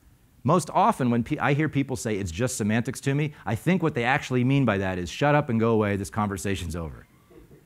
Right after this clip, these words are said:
That's most often what I understand "it's just semantics" to mean. But semantics is very important. Uh, there's Inigo Montoya from The Princess Bride. "You keep using that word, I do not think it means what you think it means."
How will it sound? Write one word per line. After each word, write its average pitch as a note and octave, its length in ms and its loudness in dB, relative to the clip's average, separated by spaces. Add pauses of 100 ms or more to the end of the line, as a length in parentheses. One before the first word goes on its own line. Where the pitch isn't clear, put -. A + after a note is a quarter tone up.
(760)
That's C#3 220 -2
most C#3 240 0
often B2 300 2
what G#2 120 0
I G#2+ 160 2
understand G2 420 -4
"it's F#2+ 140 -6
just G2+ 220 -8
semantics" F2 400 -6
to D#2 100 -12
mean. D2+ 280 -10 (760)
But - 260 4
semantics E3+ 460 0
is B2+ 60 -2
very D3 180 2
important. A#2 420 0 (380)
Uh, G#2 260 0
there's D#3+ 200 6
Inigo E3+ 260 10
Montoya B2 440 6
from G#2+ 100 -2
The F#2+ 80 0
Princess A#2+ 400 0
Bride. F2 320 -10 (340)
"You D#3+ 100 0
keep F3 180 -2
using F3+ 220 2
that E3+ 160 2
word, D3+ 240 4
I B2 60 2
do D#3+ 80 0
not D#3 120 -4
think C#3 140 -4
it A#2+ 80 -4
means A#2+ 200 4
what G#2+ 100 -2
you F#2+ 40 -4
think G2 160 -2
it E2+ 80 -4
means." E2 360 -6